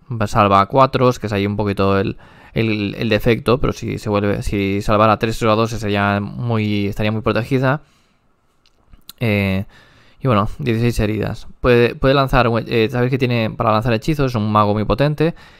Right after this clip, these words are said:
y tiene varios modos. Puede lanzar un hechizo automáticamente que no se puede dispersar, dos hechizos que salen automáticamente con un doce o cuatro hechizos que sa-, que salen con un diez. No tira, no tiene que tirar dados. Luego también da, eh, tiene más uno, o sea, da más uno a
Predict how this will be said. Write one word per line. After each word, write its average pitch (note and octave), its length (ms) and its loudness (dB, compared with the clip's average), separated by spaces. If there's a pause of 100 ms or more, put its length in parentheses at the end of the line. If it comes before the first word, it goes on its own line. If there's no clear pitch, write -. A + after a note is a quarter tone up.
(200)
y C#3 80 -4
tiene C3 180 0
varios A#2 260 2
modos. G2 340 0
Puede A#2 140 4
lanzar A#2 220 2
un A2+ 100 0
hechizo A#2+ 260 0
automáticamente G#2+ 680 -2
que G2+ 80 -6
no F#2+ 100 -4
se G#2 120 -4
puede G2+ 180 0
dispersar, E3 680 2 (400)
dos C3+ 160 2
hechizos B2 640 2 (120)
que A2 120 -4
salen A2 240 2
automáticamente A2+ 580 0
con G#2 140 -2
un A2+ 160 -2
doce D3 360 0 (220)
o D#3+ 140 0
cuatro C3 240 2
hechizos D3+ 340 0
que D3 60 -4
sa-, B2 160 -4
que - 160 -12
salen A#2+ 240 2
con A2 160 2
un G2 140 -2
diez. G2 360 -6 (600)
No G#2+ 100 -4
tira, G#2 160 -2
no A2+ 80 -4
tiene A2+ 160 -2
que G#2+ 40 -2
tirar F#2+ 160 -2
dados. G2 400 -4 (460)
Luego C3+ 160 2
también B2 300 0
da, B2+ 320 2
eh, A2+ 180 0
tiene A2 260 -2
más G2+ 280 -4
uno, A2 140 0
o G#2 160 -6
sea, B2 120 -2
da G#2+ 100 2
más A2 160 0
uno A#2 140 0
a G#2+ 40 0